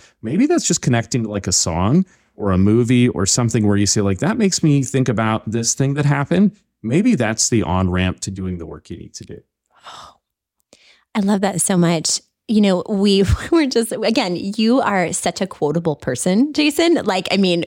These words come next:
Speaker 2: I was just talking with our darling friend, Adam Weber. Shout out to Adam, who we love. We were just talking about this. He's like, "No, it's like, even if I'm just having coffee with him, it's practically like he'll just have this perfect soundbite." So I wanted to kind of revisit then the part of you that's Jason Van Ruler,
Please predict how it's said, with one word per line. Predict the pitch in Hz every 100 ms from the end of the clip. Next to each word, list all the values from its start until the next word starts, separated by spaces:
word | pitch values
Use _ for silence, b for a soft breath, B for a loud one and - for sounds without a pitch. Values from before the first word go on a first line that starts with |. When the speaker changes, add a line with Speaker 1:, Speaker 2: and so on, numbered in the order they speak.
| -
Speaker 2:
I | 233
was | 240
just | 233 -
talking | 208 208
with | 196
our | - 180
darling | 175 165 175 185
friend, | 165 151 156
Adam | 147 180
Weber. | 170 135 147
Shout | - 151
out | 185
to | -
Adam, | 156 156
who | 170
we | 175 190
love. | 139 135 202 B B B
We | 240
were |
just | 233 254
talking | 285 294 403
about | 247
this. | 151 -
He's | 208 214
like, | 214
"No, | 269 302
it's | 196 -
like, | 214 220
even | 220
if | 240 226
I'm | 214
just | 208
having | 190 202 185
coffee | 170 190 226
with | 180
him, | 175 147
it's | 160 -
practically | 165 165 180 175 156
like | 143 147
he'll | 160
just | 143 -
have | 151
this | 160
perfect | - 151 147 -
soundbite." | 175 180 - - B B
So | - 277 -
I |
wanted | 254 254 453
to | -
kind | - 220 202
of | 180 165 170
revisit | 185 180 175 175 170 165
then | 160
the | 156
part | - - - 196
of | 190
you | 170 156
that's | 151 151 -
Jason | 156 156 170 156
Van | 156 143
Ruler, | 143 139 135